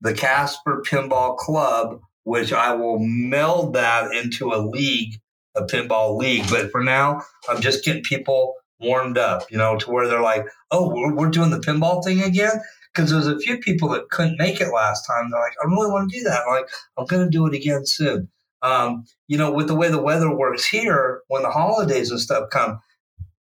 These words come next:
everybody's got some kind of thing planned, you know, 'cause, like, you're stuck indoors. Um, so I'm just gonna do the first Saturday of the month,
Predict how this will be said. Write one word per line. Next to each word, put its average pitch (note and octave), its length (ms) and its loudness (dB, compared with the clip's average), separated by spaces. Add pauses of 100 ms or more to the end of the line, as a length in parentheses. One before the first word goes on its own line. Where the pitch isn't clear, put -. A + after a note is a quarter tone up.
everybody's C#3 720 0
got A2 220 0
some G#2+ 200 -4
kind G#2 220 0
of - 60 -10
thing G2+ 200 -2
planned, F#2 480 -2 (380)
you G#2+ 100 -4
know, G#2 160 0
'cause, G#2 180 -2
like, A2+ 240 0
you're A2+ 160 -2
stuck A2+ 380 -2
indoors. B2 680 -2 (500)
Um, G#2 420 0
so G#2+ 360 2
I'm A2 180 0
just - 240 -4
gonna A#2 240 -2
do A2+ 360 0
the G2 180 -4
first C3+ 220 -2
Saturday C3+ 460 0
of B2+ 80 -4
the B2+ 120 -4
month, D#3+ 380 0